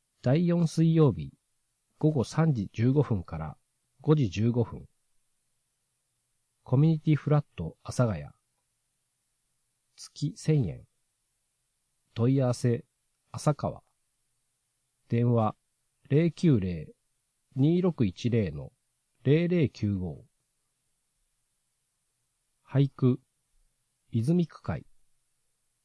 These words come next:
第二火曜日、午後一時から三時。角川庭園、杉並市医科館。六ヶ月、九千円。問い合わせ、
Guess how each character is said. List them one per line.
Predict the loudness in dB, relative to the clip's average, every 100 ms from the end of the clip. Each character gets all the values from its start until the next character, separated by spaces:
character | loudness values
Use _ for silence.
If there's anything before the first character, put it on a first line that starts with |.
| _ _ _ _ -2
第 | 0 2
二 | 0
火 | 2 4
曜 | 4 2
日、 | -2 -14 _ _ _ -2
午 | 0
後 | 2
一 | 0 0
時 | -2
か | -4 -8
ら | -10 -8
三 | -2 0 -2
時。 | -8 -18 _ _ _ _ _ _ _ _ _ _ _
角 | -4 0 2
川 | 2 0 2
庭 | 2
園、 | 2 0 -6 -14 -20 _ _ _ _ _
杉 | -10 -2 2
並 | 4 2
市 | 2 2
医 | 2
科 | 2
館。 | 0 -8 -16 _ _ _ _ _ _ _ _ _ _ _ _ -4
六 | -4 -2
ヶ | -2
月、 | 0 -2 -12 -14 _ _ _
九 | -2 0 2
千 | 2 2 2
円。 | -2 -4 -8 _ _ _ _ _ _ _ _ _ _ _
問 | 0 2
い | 2
合 |
わ | 0
せ、 | 0 -2